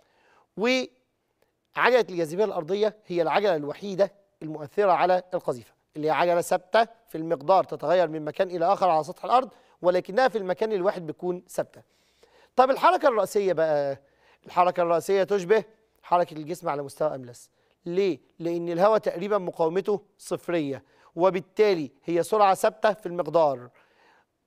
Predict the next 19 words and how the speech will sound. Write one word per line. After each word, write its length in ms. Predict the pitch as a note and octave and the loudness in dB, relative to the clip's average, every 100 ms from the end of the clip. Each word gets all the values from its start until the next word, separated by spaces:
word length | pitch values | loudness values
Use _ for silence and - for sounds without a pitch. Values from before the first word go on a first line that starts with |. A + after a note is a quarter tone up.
| _ - | _ 2
طبعا 300 | F#3+ E3+ - _ | 4 4 0 _
لا 160 | E3 G#3+ | 0 2
يؤثر 300 | G#3+ A3 A3 | 2 2 2
عليها 300 | F3+ G#3+ G#3 | 2 4 2
أي 160 | G#3+ G#3+ | 2 0
قوة، 400 | G#3+ B3 C4+ C4 - | 2 2 2 0 -2
وبالتالي 480 | F3 D#3+ - G3 F#3+ | -2 -2 -4 0 2
العجلة 280 | F3 F#3 | 2 2
المؤثرة 420 | E3+ D#3+ D3+ F#3+ F3 | 0 -2 -4 0 2
عليها 240 | D#3+ F3 | 4 0
بتساوي 540 | C#3+ C#3+ E3 D#3+ E3+ - | -2 -6 -4 -2 -4 -12
صفر. 340 | - - - _ _ _ _ _ - | -14 -14 -16 _ _ _ _ _ -6
يبقى 360 | D#3+ - C3+ - _ _ | -6 -6 -14 -16 _ _
معايا 240 | D3+ D3 | -8 -6
كده 180 | D3 D#3+ | -6 -6
يا 60 | D3+ | -6
شباب، 300 | D3+ F3+ B3 - _ _ _ | 0 0 0 -6 _ _ _
نراجع 300 | D#3+ D3 D3 | -10 -8 -10
كده 340 | C3+ F#3 E3+ | -8 -4 -4